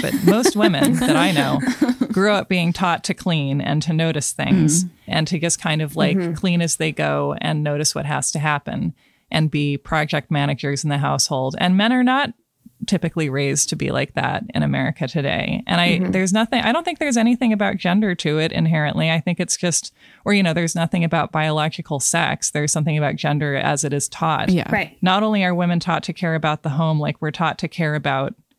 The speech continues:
Speaker 1: you know, people.
Speaker 3: Mm-hmm.
Speaker 1: Like, the whole argument that, like, "Oh, women are better, they're nicer." It's like, "No, we're not. Some of us suck. Some of us are serial killers." But, like,
Speaker 3: <laughs> Yeah.
Speaker 1: if you're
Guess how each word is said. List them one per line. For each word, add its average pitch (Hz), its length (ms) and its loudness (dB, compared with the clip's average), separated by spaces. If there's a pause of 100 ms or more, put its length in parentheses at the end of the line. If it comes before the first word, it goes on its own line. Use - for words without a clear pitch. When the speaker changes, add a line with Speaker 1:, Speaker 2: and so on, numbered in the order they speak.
(300)
Speaker 1:
you 170 140 2
know, 139 160 2
people. - 720 -2
Speaker 3:
Mm-hmm. 226 320 2
Speaker 1:
Like, 220 160 0
the 247 80 2
whole 311 240 2
argument 240 540 0
that, 202 120 -2
like, 185 240 0
"Oh, 277 140 0
women 370 320 -2
are 330 120 2
better, 175 420 0
they're 214 180 0
nicer." 175 400 0
It's - 160 -4
like, 294 140 -2
"No, 440 240 2
we're 320 140 2
not. 147 380 0
Some 403 200 -2
of 392 120 0
us 277 160 0
suck. - 380 0
Some 330 200 0
of 370 120 0
us 277 180 0
are 226 60 0
serial 330 420 0
killers." 240 520 2
But, - 160 4
like, 214 240 2
Speaker 3:
<laughs> 294 100 2
Yeah. 269 220 2 (160)
Speaker 1:
if 220 240 0
you're 247 260 2